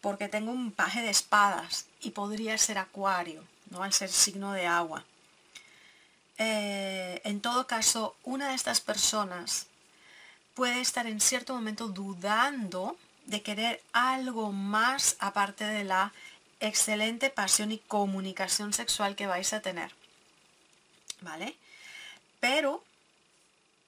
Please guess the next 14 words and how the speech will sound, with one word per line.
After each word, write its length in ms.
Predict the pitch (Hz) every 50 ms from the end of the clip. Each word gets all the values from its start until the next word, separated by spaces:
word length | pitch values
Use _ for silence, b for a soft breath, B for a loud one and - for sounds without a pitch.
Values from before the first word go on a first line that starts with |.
| _
mm, 400 | - 214 214 208 208 202 196 196 196 - _
uno 260 | - 214 214 220 214
nunca 340 | 214 214 220 240 - 285 302
sabe 440 | 302 - - 240 214 196 190 196 196
que 100 | - 208
a 60 | 214
lo 80 | 190 190
mejor 260 | 190 185 - 208 202
eres 400 | 220 220 262 294 285 - - - -
tú 280 | - 214 185 180 185 214 - _ _ _ _ B B B B B B B B B B B B B B B B B B _ _ _ _
que 400 | - 220 220 226 247 262 254 - _ _ _ _ _
al 320 | 220 214 208 208 202 202 -
querer 480 | 214 208 202 226 262 269 247 202 - -
más 920 | 196 190 196 208 233 247 247 214 190 208 277 330 - - - - - -